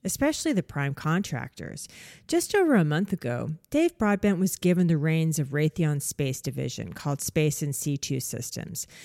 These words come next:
The division has a number of awards from the Space Development Agency, and in March, it won a two hundred and fifty million dollar contract to deliver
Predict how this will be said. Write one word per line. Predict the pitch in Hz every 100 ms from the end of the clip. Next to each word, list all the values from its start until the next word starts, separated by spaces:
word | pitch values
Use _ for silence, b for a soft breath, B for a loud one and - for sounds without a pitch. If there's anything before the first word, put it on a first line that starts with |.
| B
The | 220
division | 233 262 294 320
has | 277 247
a | 208
number | 180 175 180
of | 160
awards | 147 151 180 170 139 -
from | - 165
the | 156
Space | - 151 139
Development | 160 147 180 165 143
Agency, | 131 123 117 - - 65 - B B B
and | 151
in | 156
March, | 180 220 196 -
it | 208
won | 202 196
a | - 190
two | - - 240
hundred | 190 226 214
and | 160 -
fifty | 190 - 180
million | 170 180 202 202 180
dollar | 151 165 165 156
contract | - 180 175 175 180 143 -
to | 170
deliver | 180 165 165 151